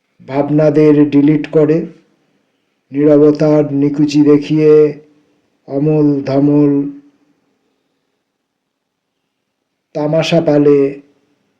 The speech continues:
একটু ইয়ো ইয়ো লেগেছে দেখে ঠোঁটের বোধন হলো।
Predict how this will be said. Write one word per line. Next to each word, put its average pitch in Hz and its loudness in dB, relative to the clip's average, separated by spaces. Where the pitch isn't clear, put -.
একটু 160 -8
ইয়ো 175 2
ইয়ো 147 4
লেগেছে 139 2
দেখে 139 0
ঠোঁটের 143 -2
বোধন 139 0
হলো। 113 -8